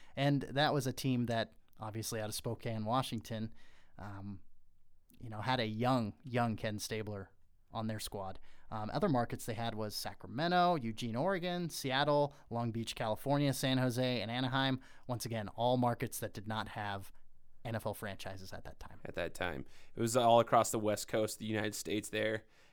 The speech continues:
Speaker 2: and then obviously Montreal, Victoria, Hawaii that you said before.
Speaker 1: Correct.
Speaker 2: Mexico. That's interesting because Mexico apparently has a,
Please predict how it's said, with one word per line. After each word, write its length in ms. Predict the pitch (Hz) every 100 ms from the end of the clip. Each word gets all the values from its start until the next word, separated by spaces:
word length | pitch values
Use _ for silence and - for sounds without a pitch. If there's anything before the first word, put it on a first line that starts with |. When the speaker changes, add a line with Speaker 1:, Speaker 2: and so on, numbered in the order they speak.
| _
Speaker 2:
and 140 | 107 107
then 80 |
obviously 640 | 101 98 98 95 - 82 98
Montreal, 480 | 107 - - -
Victoria, 320 | - - 69 -
Hawaii 320 | - - -
that 100 | -
you 80 | -
said 300 | - - -
before. 480 | - - 123 123 -
Speaker 1:
Correct. 260 | - 101 107
Speaker 2:
Mexico. 240 | 107 -
That's 160 | 117 196
interesting 300 | 190 - 175
because 320 | 147 143 - - - - -
Mexico 340 | 156 185 -
apparently 400 | 143 135 185 160
has 320 | 120 156 131 120
a, 280 | 113 107